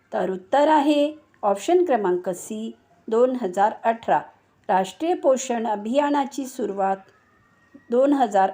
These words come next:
अठरा या वर्षी झाली. आता यानंतरचा पुढील आणि महत्त्वाचा प्रश्न आहे प्रश्न क्रमांक दहा.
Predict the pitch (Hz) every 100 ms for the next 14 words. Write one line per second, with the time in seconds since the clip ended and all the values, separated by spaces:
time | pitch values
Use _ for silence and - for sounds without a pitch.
0 | - 226 - 208 196 196 _ - 226 240
1 | 262 190 - 220 208 240 214 170 - _
2 | _ _ _ - 190 190 185 202 214 247
3 | 285 302 294 320 311 311 233 202 208 -
4 | _ - 202 214 214 208 277 277 302 294
5 | 320 311 254 190 - 202 190 196 196 202
6 | _ _ _ 226 208 208 330 311 233 190
7 | 185 185 220 226 214